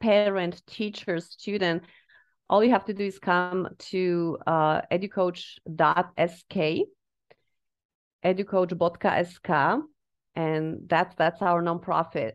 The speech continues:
And if you're looking at me for leadership coaching, coaching services, my LinkedIn profile is where I live, where people find me, where people get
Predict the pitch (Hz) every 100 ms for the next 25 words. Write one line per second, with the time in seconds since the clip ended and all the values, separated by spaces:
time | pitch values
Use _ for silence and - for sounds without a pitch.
0 | _ 196 202 233 240 262 254 302 330 262
1 | 254 - 202 202 208 214 214 220 - 202
2 | 190 185 180 175 - 202 220 - - 185
3 | 180 180 - 202 202 190 185 180 - 190
4 | 170 185 185 175 175 - _ _ _ _
5 | - 214 233 240 240 240 208 - 151 -
6 | 151 - 175 175 175 160 151 160 208 233
7 | 214 208 175 165 175 160 160 - 196 196
8 | 202 190 185 180 165 165 180 180 175 156